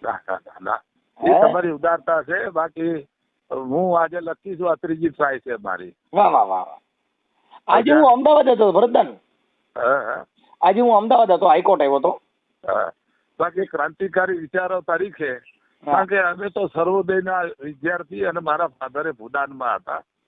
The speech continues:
Speaker 2: વાહ, વાહ.
Speaker 1: અ, વિનોબા ભાવે અમને હિંચકો નાખેલો છે, વાલા.
Speaker 2: હા, હા, હા, હા.
Speaker 1: અમારા ઘરે મહેમાન હોય.
Speaker 2: હા, હા.
Speaker 1: સમય બળવાન.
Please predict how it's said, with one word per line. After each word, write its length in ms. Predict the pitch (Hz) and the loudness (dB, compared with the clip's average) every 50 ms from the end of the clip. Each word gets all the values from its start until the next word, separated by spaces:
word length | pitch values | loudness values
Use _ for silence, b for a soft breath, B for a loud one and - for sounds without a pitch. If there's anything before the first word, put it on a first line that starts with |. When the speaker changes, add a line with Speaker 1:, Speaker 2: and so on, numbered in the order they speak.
| _ _ | _ _
Speaker 2:
વાહ, 180 | 147 170 165 143 | 0 2 2 2
વાહ. 160 | 120 98 - _ _ _ _ _ _ _ _ _ _ _ _ _ _ _ _ _ _ _ _ - | 2 -2 -4 _ _ _ _ _ _ _ _ _ _ _ _ _ _ _ _ _ _ _ _ -6
Speaker 1:
અ, 120 | - 127 | -6 -4
વિનોબા 480 | 127 123 143 160 175 180 160 175 170 143 | -4 -2 -2 -2 0 0 0 0 -2 -2
ભાવે 360 | 110 131 143 160 165 170 160 | -2 -4 -4 -4 -4 -6 -6
અમને 260 | 151 151 156 160 147 | -8 -12 -14 -18 -18
હિંચકો 380 | 127 143 143 _ _ 131 131 117 | -18 -18 -20 _ _ -4 -4 -2
નાખેલો 480 | 117 120 123 - - 117 110 104 95 | -2 -4 -6 -6 -10 -10 -8 -8 -10
છે, 120 | - - 117 | -8 -6 -4
વાલા. 360 | 113 107 104 104 113 143 165 - _ _ _ _ _ _ - | -2 -2 -2 -2 -2 -4 -6 -10 _ _ _ _ _ _ -2
Speaker 2:
હા, 180 | 156 175 170 | 0 0 2
હા, 80 | 139 135 | 2 2
હા, 240 | 139 131 120 113 113 | 0 0 0 -2 -4
હા. 360 | 117 110 101 - - - - _ _ _ _ _ _ _ _ _ _ _ _ _ _ _ _ _ | -4 -4 -4 -6 -14 -20 -20 _ _ _ _ _ _ _ _ _ _ _ _ _ _ _ _ _
Speaker 1:
અમારા 320 | - 120 135 143 151 147 | -8 -4 -2 -2 -2 -2
ઘરે 200 | 127 139 143 151 | -4 -6 -6 -8
મહેમાન 400 | 147 147 160 170 170 160 143 120 | -6 -4 -6 -4 -4 -4 -6 -6
હોય. 260 | 110 107 120 143 160 - _ _ _ _ _ _ _ _ - | -6 -8 -8 -10 -10 -14 _ _ _ _ _ _ _ _ 0
Speaker 2:
હા, 100 | 135 143 | 0 0
હા. 280 | 123 120 120 117 - _ _ _ _ | 0 -2 -6 -10 -12 _ _ _ _
Speaker 1:
સમય 240 | 160 165 180 175 165 | -4 -2 -2 -4 -4
બળવાન. 500 | 151 170 180 185 190 175 143 131 123 | -2 -2 -2 0 0 -2 -2 -4 -8